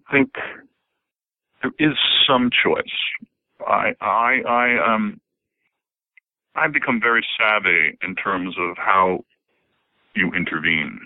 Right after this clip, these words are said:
and I, I get this from the scientists that I've become close to that are intervening in some biological processes. You have to know where to intervene, and otherwise you, you're just, you're spinning your wheels.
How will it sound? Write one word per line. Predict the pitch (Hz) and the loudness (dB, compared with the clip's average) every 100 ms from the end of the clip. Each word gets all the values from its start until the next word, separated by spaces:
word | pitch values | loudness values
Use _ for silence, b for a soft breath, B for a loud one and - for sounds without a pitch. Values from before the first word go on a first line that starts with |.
| - | -8
and | 82 87 | -6 -4
I, | 85 | -2
I | 95 | -2
get | - - | -4 -2
this | - | -2
from | 92 | -2
the | - | 0
scientists | - 95 95 - 90 - | 2 2 0 -4 -6 -6
that | 80 | -4
I've | 80 | -4
become | 78 - 78 | -4 -4 -6
close | - 87 80 - | -2 -2 0 -4
to | - - - B B B B B | -4 -10 -10 B B B B B
that | - | -2
are | 82 | 0
intervening | 92 - 92 92 85 | 0 -2 0 2 2
in | 82 - | 0 -2
some | 82 | -2
biological | 85 82 85 85 87 - - | 2 2 4 2 0 -8 -8
processes. | - 58 - - - - - - - - _ _ - | -4 -4 -4 -8 -10 -10 -10 -10 -10 -16 _ _ -4
You | 127 | -2
have | 143 | 0
to | 120 | 2
know | 98 | 2
where | 90 101 98 | 2 2 2
to | |
intervene, | 73 80 - 73 53 50 - - _ _ _ _ _ B B B B - | -2 -4 -10 -10 -10 -10 -16 -20 _ _ _ _ _ B B B B -4
and | 92 78 78 - - | 0 0 -2 -8 -2
otherwise | 110 101 90 - | 0 2 2 0
you, | 90 | -4
you're | - 92 | -4 -2
just, | 85 - - - | 0 -2 -6 -2
you're | 98 | -2
spinning | - 95 87 | 0 -2 -2
your | 87 | -2
wheels. | 90 87 80 | 0 0 -2